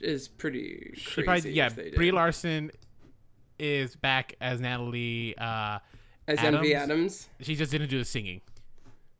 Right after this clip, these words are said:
Speaker 1: Oh, well, she, okay.
Speaker 2: For obvi-, wait, you said that's a pretty big get? Like, they had Chris Evans come back. Basically, like, anyone who has fuck you Marvel money, like, they s-, were able to woo back somehow. <laughs>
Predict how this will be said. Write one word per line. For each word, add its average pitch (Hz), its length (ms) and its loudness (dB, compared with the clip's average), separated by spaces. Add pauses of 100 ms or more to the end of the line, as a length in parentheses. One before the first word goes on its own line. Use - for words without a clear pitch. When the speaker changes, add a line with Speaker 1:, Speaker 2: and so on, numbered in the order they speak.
Speaker 1:
Oh, 139 240 0
well, - 120 -16
she, - 160 -20 (100)
okay. - 340 -10 (140)
Speaker 2:
For - 160 -14
obvi-, 117 240 -8
wait, 151 220 2
you 151 80 -4
said 185 160 0
that's 175 120 0
a 180 60 2
pretty 165 260 2
big 135 420 -4
get? 127 260 -2
Like, 113 340 -4
they 123 140 -4
had 143 240 -2
Chris 143 200 -4
Evans 127 300 -6
come 107 160 -10
back. 101 320 -6 (600)
Basically, 220 440 6
like, 214 180 6
anyone 220 360 4
who 240 80 2
has 190 580 6 (300)
fuck - 340 4
you 160 160 4
Marvel 139 340 4
money, 196 380 0
like, 143 340 2
they 143 100 2
s-, - 160 -2
were 147 100 0
able 143 200 0
to 156 120 -2 (220)
woo 127 300 0
back 123 300 2
somehow. 110 420 -6 (180)
<laughs> 208 100 2